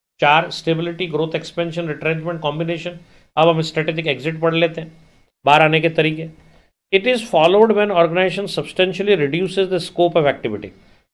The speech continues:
ठीक है, आप जब scope of activity reduce करते हो तो स्ट्रेटजी एग्जिट की जरूरत पड़ती है, बाहर निकलने की जरूरत पड़ती है। उसमें सबसे पहला है टर्न अराउंड, दूसरा है डाइवेस्टमेंट और तीसरा है लिक्विडेशन।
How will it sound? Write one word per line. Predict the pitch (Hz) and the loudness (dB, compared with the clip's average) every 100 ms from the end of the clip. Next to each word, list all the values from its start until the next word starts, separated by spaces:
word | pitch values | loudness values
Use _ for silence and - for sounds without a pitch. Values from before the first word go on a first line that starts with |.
| _ _ - | _ _ -4
ठीक | 170 | 0
है, | 240 - | -2 0
आप | 135 160 170 - | 2 2 2 2
जब | 175 | 2
scope | 156 - 202 208 | 2 0 2 4
of | 196 | 4
activity | 175 180 185 185 175 | 2 2 0 2 2
reduce | 131 170 226 233 | 0 -2 -2 2
करते | 151 143 160 | 2 2 2
हो | 156 185 | 2 2
तो | 180 175 | 0 -2
स्ट्रेटजी | - 147 151 160 170 | -2 -4 -2 -6 -6
एग्जिट | 147 110 151 - | -8 -8 -14 -12
की | 151 | -6
जरूरत | 135 127 - | -4 -4 -6
पड़ती | 113 110 110 | -10 -6 -6
है, | 98 | 0
बाहर | 131 147 | 4 4
निकलने | 123 120 123 | 2 -6 -6
की | 127 | -6
जरूरत | 117 120 117 | -8 -8 -10
पड़ती | 113 110 98 | -10 -10 -14
है। | 92 - - - | -14 -20 -20 -8
उसमें | 147 165 | -6 -2
सबसे | 185 190 208 | 0 2 0
पहला | 185 180 180 | 4 4 6
है | 175 175 | 6 4
टर्न | 165 170 185 | 4 4 4
अराउंड, | 185 190 196 - _ _ _ _ _ 117 | 0 -2 -6 -20 _ _ _ _ _ -4
दूसरा | 160 170 190 180 | -4 0 4 8
है | 165 | 6
डाइवेस्टमेंट | 143 139 165 190 190 196 196 - - | 6 4 4 0 0 -4 -6 -10 -6
और | 131 139 | -4 -2
तीसरा | 180 170 160 139 | -4 -6 0 2
है | 185 | 2
लिक्विडेशन। | 185 135 110 101 - | 0 -4 -6 -8 -12